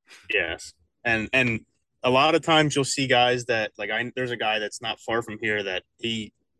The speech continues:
I don't, he might do a little bit of taxidermy still, but he doesn't really do much. But he used to compete, and a lot of times you'll s-, if you look at the dates on these ribbons, they'll be from, like, forty se-, or forty-seven years ago. And, like, this guy's like, "Oh,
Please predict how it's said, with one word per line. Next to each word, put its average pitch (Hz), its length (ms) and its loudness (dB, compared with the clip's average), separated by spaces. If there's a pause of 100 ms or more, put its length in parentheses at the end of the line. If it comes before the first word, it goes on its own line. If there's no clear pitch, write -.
(200)
I 135 60 0
don't, 190 160 2
he 143 80 -4
might 180 240 2
do 131 100 4
a 113 60 4
little 113 180 2
bit 110 120 2
of 110 100 -4
taxidermy 113 460 -2
still, 117 240 -2
but 101 80 -12
he 95 40 -16
doesn't 104 220 -2
really 101 140 -6
do 101 160 -6
much. 95 340 -4
But 98 120 -2
he 131 200 2
used 143 240 4
to - 80 -12
compete, 120 560 0 (360)
and 117 120 -2
a 117 80 -4
lot 131 160 4
of 135 60 -2
times 131 300 -4
you'll 117 100 -4
s-, - 160 -8
if 120 120 -10
you 113 120 0
look 127 200 4
at 131 100 0
the 107 80 -4
dates 120 360 -2
on 123 140 -2
these 120 280 -4
ribbons, 120 460 -2
they'll 107 120 -4
be 113 160 -2
from, 110 180 -10
like, 92 180 -8 (600)
forty 120 200 0
se-, 113 220 -2
or 104 180 -2
forty-seven 123 480 0
years 117 220 0
ago. 143 420 0 (400)
And, 120 140 -8
like, 110 160 -4
this 131 160 -2
guy's 117 240 -2
like, 104 120 -6
"Oh, 127 260 -2